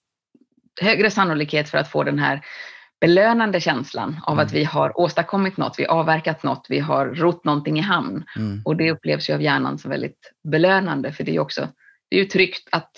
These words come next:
Speaker 1: ha
Speaker 2: Mm.
Speaker 1: kontroll över någonting och ha bemästrat det, liksom.
Speaker 2: Mm, mm. Kan, kan du ibland se en disconnect mellan, eh, men till exempel såna här diskussioner eller vad som liksom sägs och spås om vår framtid där ute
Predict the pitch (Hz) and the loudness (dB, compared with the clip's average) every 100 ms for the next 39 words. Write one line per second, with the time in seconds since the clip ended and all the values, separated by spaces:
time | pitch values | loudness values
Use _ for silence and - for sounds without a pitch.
0 | - _ _ - 185 208 190 160 156 160 | -20 _ _ 0 2 2 0 0 0 0
1 | 147 143 156 147 - 156 143 143 - 156 | 0 -2 -2 -2 0 0 0 -2 -2 -2
2 | - - - - - - - _ 123 113 | -2 -6 -8 -6 -10 -10 -20 _ -2 0
3 | 123 113 113 _ - - - 151 202 - | 0 -4 -6 _ -20 -20 -20 -4 -2 0
4 | - 220 208 214 240 226 151 147 151 - | 2 4 6 4 2 2 0 2 0 0
5 | 190 208 175 - 156 156 127 117 113 120 | 0 0 -2 -4 2 2 2 0 0 0
6 | 139 170 170 160 160 139 143 147 110 127 | 0 2 2 2 2 0 2 2 4 2
7 | 185 - 180 175 160 160 143 151 151 - | 2 0 0 2 4 4 4 4 2 0
8 | - - 151 165 147 151 - 151 151 - | -4 2 4 4 2 2 4 4 4 2
9 | 139 - 156 143 143 131 127 123 151 117 | -2 0 2 2 4 2 2 2 2 2
10 | 107 131 120 117 127 123 127 - 131 | 2 0 2 4 4 0 -2 2 2